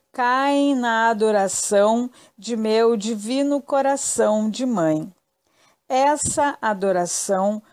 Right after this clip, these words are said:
os faz prosseguir além do que é atribuído em minhas aparições. Os interesses humanos tomam então a dianteira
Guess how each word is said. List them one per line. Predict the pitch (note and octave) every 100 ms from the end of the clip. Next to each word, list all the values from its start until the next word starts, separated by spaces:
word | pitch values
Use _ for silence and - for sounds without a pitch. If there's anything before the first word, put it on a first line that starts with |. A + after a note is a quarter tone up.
| _
os | - C4 -
faz | - A#3 A3 G#3+
prosseguir | - G#3+ G3 - F#3+ F3+ F#3 A3 A#3+ A#3+ _
além | A3+ A3+ A#3+ C#4+ D#4+
do | D#4
que | C#4+ - C4
é | A#3 A3
atribuído | G#3+ G#3 G#3 F#3+ F3+ F3+ G3+ A3+ G3+ A#3+ -
em | A#3
minhas | A#3 A3+ A#3 A#3 A3
aparições. | A#3 B3 A#3+ C4+ - - F3 E3 D#3+ - - _ _ _ _ _ _ _
Os | - A#3 A3+
interesses | G#3+ A3 G3+ G3+ G#3+ - B3+ G#3+
humanos | G#3 F#3 F3+ F#3+ A3 C4 C4 - _ - _
tomam | - C4 C4+ C4+ C4+ A#3
então | G3+ F#3+ G#3 G3+ A3 A#3+
a | - A#3+
dianteira | A3 A3 B3+ C4 - F#3+ F3+ F3 E3+ E3+